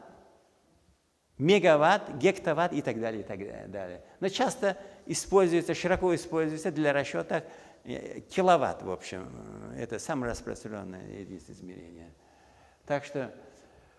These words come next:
э, еще, а, э, э, так, работа, совершаемая за время Т, может быть, э, записана в следующем образом. Вот, например, э, э,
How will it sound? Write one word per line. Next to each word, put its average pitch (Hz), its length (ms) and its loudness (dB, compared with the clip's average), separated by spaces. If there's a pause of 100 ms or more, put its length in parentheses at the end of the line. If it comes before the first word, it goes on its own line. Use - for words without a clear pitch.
(160)
э, 110 320 -10
еще, 151 440 2
а, 131 880 0 (480)
э, 135 320 -12 (560)
э, - 140 -14 (420)
так, 180 160 0
работа, 170 380 0
совершаемая 170 560 -2
за 143 120 2
время 156 340 0
Т, 202 280 -4
может 147 400 -4
быть, 156 240 -2 (540)
э, - 500 -16
записана 143 640 -4
в 135 40 -10
следующем 123 680 -4 (720)
образом. 101 560 -4
Вот, 110 220 -8
например, 110 420 -10 (760)
э, 50 300 -12 (2250)
э, 123 200 -6